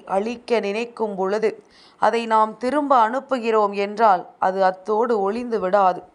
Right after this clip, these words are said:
மீண்டும் மீண்டும் உன்னை தேடி வரத்தான் முயற்சி செய்யும். அதே நேரத்தில், சாதாரணமாக அனுப்பி இருக்கப்பட்டிருப்பதானால், அது நடக்கவில்லை என்றாலும்,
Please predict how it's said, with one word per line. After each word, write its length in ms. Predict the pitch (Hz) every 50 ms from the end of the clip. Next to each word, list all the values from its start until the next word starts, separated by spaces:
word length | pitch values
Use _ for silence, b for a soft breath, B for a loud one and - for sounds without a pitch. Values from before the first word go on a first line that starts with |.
| b b b b b b b b -
மீண்டும் 500 | - 226 240 254 262 262 254 254 233 226
மீண்டும் 420 | 226 233 240 262 269 262 254 226
உன்னை 260 | 214 208 208 208 202 196 196
தேடி 320 | - 220 226 254 233 247
வரத்தான் 540 | 208 202 190 202 208 202 - 220 202 196 185 185
முயற்சி 480 | 190 196 202 240 247 240 - - 220
செய்யும். 420 | 208 214 202 196 196 196 202 202 - - B B B B B B
அதே 280 | B 196 202 202 220 214 208
நேரத்தில், 600 | 202 202 202 220 220 226 220 220 - 220 202 185 185 b b b b b
சாதாரணமாக 1120 | - - 233 220 220 220 233 247 240 226 220 220 214 214 214 214 208 220 240 247 233 220
அனுப்பி 380 | 208 208 240 247 247 - 254 233 226
இருக்கப்பட்டிருப்பதானால், 1400 | 220 247 233 233 - 247 233 240 208 196 202 - 208 202 202 202 - 202 190 196 196 196 196 208 196 170 160 - b b b b b b
அது 260 | b 190 202 202 208 202
நடக்கவில்லை 760 | 196 190 196 226 233 226 - 247 240 220 220 214 208 202 202 196
என்றாலும், 640 | 196 185 208 214 220 220 202 185 185 196 185 170